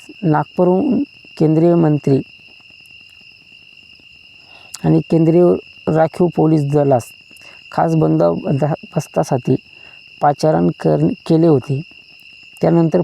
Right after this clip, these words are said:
पोलिसांनी गावात छापेसुद्धा मारले. श्री चोबे साहेब यांच्या नेतृ-, नेतृत्वास पातूर येथून काही लोकांना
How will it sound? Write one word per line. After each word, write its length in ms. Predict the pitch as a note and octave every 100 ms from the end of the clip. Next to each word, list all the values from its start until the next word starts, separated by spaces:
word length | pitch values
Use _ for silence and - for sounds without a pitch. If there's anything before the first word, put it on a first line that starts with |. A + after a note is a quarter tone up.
| -
पोलिसांनी 480 | E3 E3 E3+ E3 E3
गावात 320 | D#3+ D3 D#3 -
छापेसुद्धा 540 | C#3+ - F3 - D3+
मारले. 260 | D3+ C#3+ D3+
श्री 220 | - F3+ G3+
चोबे 360 | - F3 E3+
साहेब 320 | E3 E3 C#3 C3 - - - - - - -
यांच्या 400 | D3+ D#3 D3+ D#3 - - -
नेतृ-, 600 | D#3+ D#3+ D#3 - - F#3 - - - - -
नेतृत्वास 680 | D#3+ D#3+ - E3 - D#3 - - -
पातूर 320 | D3 D3 F3+ E3+
येथून 260 | D#3 E3+
काही 260 | D#3+ D#3+ D#3
लोकांना 400 | D3+ D#3 D3